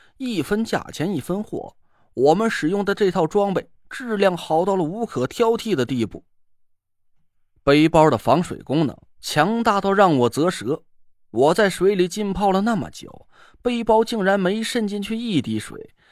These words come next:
所有的东西都很整洁干燥。“都准备好了吧？出发。”我把帆布包挎在身上一挥手，几个人小心翼翼地跟在我身后，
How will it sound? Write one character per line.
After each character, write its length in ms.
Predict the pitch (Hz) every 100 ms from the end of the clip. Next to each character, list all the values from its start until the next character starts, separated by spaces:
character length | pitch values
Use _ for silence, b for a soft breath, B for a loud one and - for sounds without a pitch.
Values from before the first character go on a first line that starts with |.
| b
所 420 | b - 160 214 233
有 120 | 147
的 120 | 147
东 200 | 180 185
西 160 | 156 120 -
都 240 | 208 208
很 240 | 170 185
整 260 | - 120 120
洁 200 | 131 165
干 260 | 190 202 214
燥。 220 | - - _ _ _ _ _ _ _ _ _ _ _ _ _ _ _
“都 100 | 180
准 140 | 147 135
备 80 |
好 160 | 165 80
了 80 | 107
吧？ 220 | 101 - _ -
出 100 | 190
发。” 220 | 185 - _ _ _ _ _ _ _ _ _ _ _ _ _ _ _
我 200 | 120 185
把 160 | 170 139
帆 280 | 151 180
布 120 | 196 180
包 180 | 185
挎 280 | 190 - 175
在 100 | 143
身 220 | 143 185
上 100 | 185
一 120 | 196 160
挥 180 | 196
手， 380 | 196 - - - _ _ _
几 240 | - 220
个 100 | 226
人 160 | 226 233
小 280 | - 151 170
心 280 | - 220
翼 240 | 220 214 202
翼 60 |
地 140 | 160 160
跟 200 | 208 208
在 120 | 151
我 100 | 98
身 220 | - 185
后， 280 | - 107 -